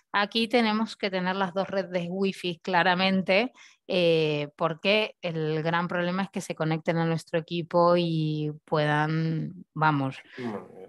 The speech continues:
Speaker 1: fastidiar el T P V, ¿no? Claramente.
Speaker 2: Sí.
Speaker 1: Entonces, eh, yo os recomendaría mucho usar el kit digital para el tema de organizar
Speaker 2: Ujú.
Speaker 1: las dos redes wifi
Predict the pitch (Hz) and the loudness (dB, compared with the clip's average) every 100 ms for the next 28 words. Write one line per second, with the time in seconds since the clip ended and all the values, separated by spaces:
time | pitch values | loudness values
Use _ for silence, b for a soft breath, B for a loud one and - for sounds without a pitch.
0 | - 185 220 196 214 202 214 214 226 214 | -18 -2 2 4 6 6 6 4 4 6
1 | 214 214 190 175 214 302 277 214 196 190 | 8 8 8 8 8 6 6 4 4 4
2 | 226 226 113 160 170 214 214 254 254 _ | 2 2 0 -2 -2 -4 0 0 0 _
3 | _ _ _ 330 196 185 180 175 170 165 | _ _ _ -8 -4 -2 0 0 2 0
4 | 165 170 165 190 196 208 214 208 202 202 | 0 -2 -4 0 2 4 2 -2 -4 -4
5 | 190 185 185 180 196 190 185 208 214 - | -4 -4 -2 0 0 0 -2 -4 -6 -2
6 | 208 220 214 - 190 185 185 175 190 175 | 0 0 -2 -4 -2 0 0 -2 -6 -4
7 | 180 185 185 185 196 190 175 160 170 180 | -2 -2 2 2 2 0 0 0 0 2
8 | 190 190 196 208 233 B B B B B | 2 4 4 4 2 B B B B B
9 | _ _ - 202 190 190 196 - 202 208 | _ _ 0 4 4 2 0 0 -2 0
10 | 208 180 190 180 180 165 160 160 - 170 | 0 2 -2 -2 -2 -2 -2 -4 -8 -8
11 | 165 160 214 | -6 -2 -2